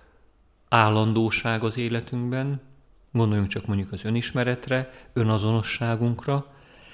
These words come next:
Azonosak vagyunk, mm, saját magunkkal, és mégis változunk.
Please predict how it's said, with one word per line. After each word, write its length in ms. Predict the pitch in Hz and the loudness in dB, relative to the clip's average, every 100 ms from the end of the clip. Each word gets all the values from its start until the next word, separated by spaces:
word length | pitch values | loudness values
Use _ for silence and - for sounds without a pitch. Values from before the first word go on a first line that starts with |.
| - - - - | -20 -20 -20 4
Azonosak 600 | 160 147 143 120 127 - | 6 8 8 6 2 4
vagyunk, 560 | 120 107 110 98 - - _ _ - - - | 4 6 2 0 -8 -18 _ _ -18 -16 -6
mm, 300 | 107 107 101 | -2 0 0
saját 420 | 98 113 110 113 127 | -2 0 2 2 2
magunkkal, 760 | 120 139 143 - 156 156 156 - - | 2 2 0 0 0 0 -2 -10 -8
és 100 | - | 0
mégis 280 | 131 123 | 0 2
változunk. 680 | 123 101 92 107 95 98 90 | 2 2 0 -2 0 -2 -4